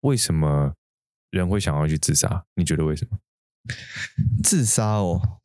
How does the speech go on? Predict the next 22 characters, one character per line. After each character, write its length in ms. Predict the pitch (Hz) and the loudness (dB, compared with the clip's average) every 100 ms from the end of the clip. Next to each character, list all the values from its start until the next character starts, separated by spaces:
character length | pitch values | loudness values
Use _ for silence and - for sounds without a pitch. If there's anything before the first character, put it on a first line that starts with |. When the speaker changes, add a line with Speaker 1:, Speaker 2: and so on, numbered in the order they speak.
| - 87 - _ _ | -2 -2 -10 _ _
Speaker 2:
我 260 | - 113 110 | -2 -2 0
觉 280 | 127 147 160 | 0 0 0
得 420 | 156 131 123 120 | 0 2 0 0
人 320 | 110 120 135 | 0 2 2
会 140 | 170 | 2
想 300 | 151 113 95 104 | 2 2 2 2
自 220 | 147 127 | 2 2
杀 320 | 139 127 127 | 2 2 0
的 280 | 123 110 104 | 0 0 2
念 340 | 127 147 104 | 2 4 2
头， 420 | 87 101 90 92 - _ _ | 2 2 2 -2 -6 _ _
如 160 | - 165 | -2 0
果 140 | 156 | 0
不 220 | 180 - 127 | -2 -2 0
是 120 | 156 | 0
讲 180 | 123 92 | 2 0
玄 240 | - 101 | 2 2
学 240 | 104 92 | 2 2
啦， 260 | 90 90 92 | 2 2 0
Speaker 1:
嗯。 180 | 101 82 | 2 2
Speaker 2:
不 100 | 143 | 2
讲 320 | 123 95 90 | 2 2 0